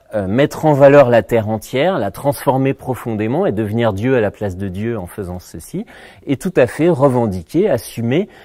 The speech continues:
Donc il y a l'idée qu'on transforme le globe est une idée qui naît, euh, avec, euh, les débuts de la modernité et en tout cas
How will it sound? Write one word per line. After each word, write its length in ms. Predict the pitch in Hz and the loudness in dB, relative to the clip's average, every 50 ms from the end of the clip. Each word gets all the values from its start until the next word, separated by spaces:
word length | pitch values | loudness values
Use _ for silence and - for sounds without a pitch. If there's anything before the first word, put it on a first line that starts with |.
| - - - | -20 -8 -4
Donc 240 | 123 135 135 - | -4 -4 -4 -2
il 60 | - 160 | 2 4
y 20 | |
a 240 | 165 190 208 - - - _ _ _ _ _ _ _ _ _ - | 6 6 4 2 -2 -12 _ _ _ _ _ _ _ _ _ -8
l'idée 480 | 110 113 117 117 107 143 175 220 233 | -8 -6 -6 -4 0 0 0 0 0
qu'on 160 | - - 120 | -4 -6 -6
transforme 580 | 110 - - 156 151 - - - 160 156 151 131 | -6 -4 -4 -4 -4 -4 0 2 2 4 4 2
le 80 | 120 113 | 0 0
globe 520 | 98 107 123 147 190 226 196 139 110 92 - - - _ _ _ _ _ | 2 4 6 6 6 6 4 2 2 2 -2 -14 -20 _ _ _ _ _
est 280 | 107 104 - - - | -10 -10 -10 -8 -6
une 100 | 107 104 | -4 -4
idée 300 | 104 104 92 107 147 202 | -4 -2 -2 -2 -2 -4
qui 180 | - - - 113 | -4 -6 -4 0
naît, 380 | 107 110 120 143 175 202 - _ _ _ _ _ _ _ _ - - | 2 4 4 4 4 2 -2 _ _ _ _ _ _ _ _ -6 0
euh, 260 | 107 107 101 101 98 - _ | 2 2 4 4 2 0 _
avec, 560 | - 120 120 104 120 135 165 165 - - - - | 2 2 4 4 4 2 2 0 -6 -18 -10 -4
euh, 120 | 120 104 98 | -2 -2 -2
les 140 | 98 101 | -2 -4
débuts 300 | 107 104 117 110 117 139 | -4 -2 -4 -4 -2 -4
de 80 | 139 120 | -2 0
la 100 | 110 98 | 0 0
modernité 800 | 95 98 98 92 101 95 92 95 95 90 - - 160 180 185 127 | 0 -2 -4 -4 -4 -4 -4 -6 -8 -8 -6 -6 -4 -4 -2 -2
et 60 | 113 | -2
en 100 | 104 101 | -4 -4
tout 160 | 95 - - | -6 -8 -14
cas 280 | 92 - 139 135 151 - | -8 -2 0 0 0 -2